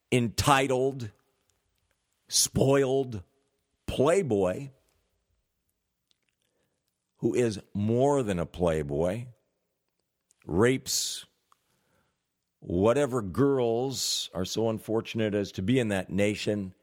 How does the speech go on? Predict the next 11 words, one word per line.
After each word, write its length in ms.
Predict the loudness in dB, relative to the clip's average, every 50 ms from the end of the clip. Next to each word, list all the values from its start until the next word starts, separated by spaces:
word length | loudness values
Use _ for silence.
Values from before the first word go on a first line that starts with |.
| _ _ _ _ _ _ _ _ -6
and 580 | -4 -2 0 0 0 0 -2 -4 -6 -8 -12 -20 _ _ _ _ _ _ _ _ _ -4
not 320 | 0 2 2 2 0 -2
to 80 | -4 -2
be 300 | 0 0 0 -2 -4 -6 -12 _ _ _ _ _ _ _ _ _ _ _ _ _ _ _ _ _ _ _ _ _ _ _ _ _ 0
totally 340 | 2 2 2 2 0 -2 -2
starved 800 | -4 -6 0 2 2 4 4 2 2 2 2 2 0 -2 -2 -2
and 240 | -2 -2 -2 -4 -8 -14 _ _ _ _ _ _ _ -8
to 80 | -4 -2
be 400 | 0 0 0 0 -2 -4 -6 -10 -16 _ _ _ _ _ _ _ _ _ _ _ _ _ _ _ _ _ _
more 260 | -2 0 2 2 0
attractive. 720 | -2 0 0 0 0 0 -2 -4 -2 -2 -2 -2 -4 -8